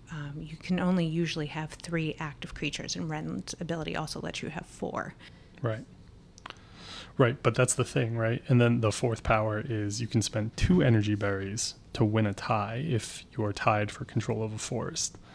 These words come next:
Speaker 2: But Ren's power and the fourth character's power, whose name escapes me right now, uh, their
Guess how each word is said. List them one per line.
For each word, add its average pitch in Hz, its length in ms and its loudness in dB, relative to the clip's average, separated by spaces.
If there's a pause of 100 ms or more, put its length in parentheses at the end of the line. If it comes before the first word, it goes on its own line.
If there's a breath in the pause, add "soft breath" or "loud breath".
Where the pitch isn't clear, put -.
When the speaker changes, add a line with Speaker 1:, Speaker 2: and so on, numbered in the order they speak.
(760 loud breath)
Speaker 2:
But 117 340 2
Ren's 123 400 4
power 117 420 2
and 110 180 2
the 104 60 2
fourth 120 320 0
character's 110 400 -4
power, 107 380 0
whose 104 180 0
name 104 300 0
escapes 113 480 -4
me 107 80 -4
right 104 200 -4
now, 110 420 -2 (1040 loud breath)
uh, 120 260 0
their 127 600 4